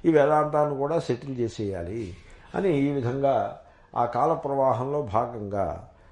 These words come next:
మీరు జీవితాన్ని చూస్తారు. దాంతోటి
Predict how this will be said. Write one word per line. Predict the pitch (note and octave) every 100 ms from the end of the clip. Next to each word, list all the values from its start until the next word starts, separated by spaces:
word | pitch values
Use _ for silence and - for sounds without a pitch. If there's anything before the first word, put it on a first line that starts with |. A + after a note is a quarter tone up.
| - -
మీరు | C3+
జీవితాన్ని | A#2+ A#2 B2 A#2 G#2 G#2+ A#2 F#2+
చూస్తారు. | - - - - - - -
దాంతోటి | A#2+ C3 D3+ A2+ G#2+ A#2